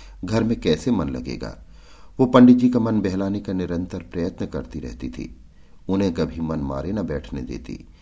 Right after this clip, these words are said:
पंडित जी का मन अब कचहरी में न लगता था। घंटे दो घंटे बैठकर चले आते थे।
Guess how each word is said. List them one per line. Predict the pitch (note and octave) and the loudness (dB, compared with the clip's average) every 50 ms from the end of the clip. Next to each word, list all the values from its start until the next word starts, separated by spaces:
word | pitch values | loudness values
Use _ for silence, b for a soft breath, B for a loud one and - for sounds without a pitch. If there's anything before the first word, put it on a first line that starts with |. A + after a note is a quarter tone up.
| b b b b b b - | b b b b b b 0
पंडित | - A2+ A#2+ A#2+ A#2+ A#2+ | 4 6 6 6 6 6
जी | A#2+ A#2+ | 2 0
का | - A#2 | 2 0
मन | G#2+ G#2 G2+ F#2+ | 0 0 0 -2
अब | F2+ E2 E2 - | -2 -4 -4 -4
कचहरी | F2+ - - - D#2+ D#2 D#2 F#2+ A2 | -4 -2 -2 -2 -4 -2 -4 -4 -4
में | A#2 A2+ | -2 -2
न | G2 | -4
लगता | E2 C2+ B1+ A#1+ - - C2 | -4 -6 -8 -8 -10 -12 -12
था। | - - A1 - - b b b b b b b b - | -10 -10 -10 -10 -12 b b b b b b b b -10
घंटे | D2+ D2+ E2+ F#2+ F#2+ - G#2+ | -8 -4 -4 -4 -2 -2 -2
दो | F2+ F#2 F2+ D#2+ | -2 -2 -2 -2
घंटे | - D#2 D#2 E2 E2 F2+ | -4 -4 -6 -6 -4 -4
बैठकर | D#2 D2+ D#2+ C#2+ - - - D2 | -4 -2 -4 -4 -6 -8 -10 -10
चले | - - - B1 D2 F#2+ G#2 | -8 -8 -8 -6 -4 -4 -4
आते | E2+ - - - C2 | -4 -6 -6 -8 -10
थे। | - - - | -8 -10 -12